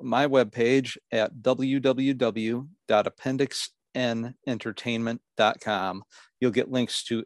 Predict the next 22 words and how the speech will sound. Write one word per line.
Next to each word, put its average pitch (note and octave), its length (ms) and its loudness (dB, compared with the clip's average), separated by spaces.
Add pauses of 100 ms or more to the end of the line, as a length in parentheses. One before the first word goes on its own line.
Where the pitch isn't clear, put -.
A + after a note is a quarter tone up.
(120)
everywhere C3 480 4
that A2 160 -4
this B2 200 -4
is G#2+ 80 -8
sold A#2 460 0
currently. C#3+ 640 -2 (340)
You'll A#2+ 140 -2
get A#2+ 160 0
links B2+ 340 -2
to, A#2 640 0
uh, G#2+ 320 2
my G2+ 160 -2
physical C#3+ 440 -2
print D#3+ 240 -4
store. F3 440 0 (160)
You'll A#2+ 140 -4
get A2+ 160 -2
links A#2+ 320 -4
to A#2+ 320 -2
my G#2 180 0
drive-through C3+ 560 2
store, E3+ 500 -2